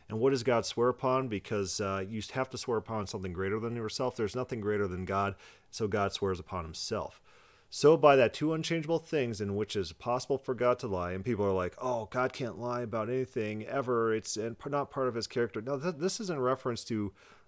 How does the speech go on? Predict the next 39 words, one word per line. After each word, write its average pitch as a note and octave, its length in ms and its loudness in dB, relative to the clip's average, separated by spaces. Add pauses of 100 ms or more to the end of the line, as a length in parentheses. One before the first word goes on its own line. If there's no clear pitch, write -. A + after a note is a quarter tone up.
a A2 80 -6
specific B2+ 500 0
oath A#2 360 2
that G2 280 -4
God G#2+ 280 0
took - 340 -4
and G2 160 -8
swore A2 300 -2
upon G2 280 -6
himself, F2+ 580 -2 (360)
which B2+ 200 4
is B2+ 120 0
a A2+ 60 0
special C#3 580 0
type G#2+ 260 -2
of F#2 140 -6
oath. F#2+ 340 -6
It's, - 240 -6
it's A2 220 -6
like G#2 200 2
a G2 160 0
more A2+ 460 2
enforceable G2+ 720 0
oath G2+ 320 -2
than, F#2 220 -4 (480)
than G#2 240 -2
normal G#2 360 0
things. - 520 -6 (260)
And G#2 200 -6
so A2 180 0
that's, A#2 260 2
that's A2 280 -8
what - 240 -4
this G#2 240 -8
is F#2 60 -8
in F2 120 -8
reference F2+ 440 -8
to, F2 180 -12
this, G2 260 -4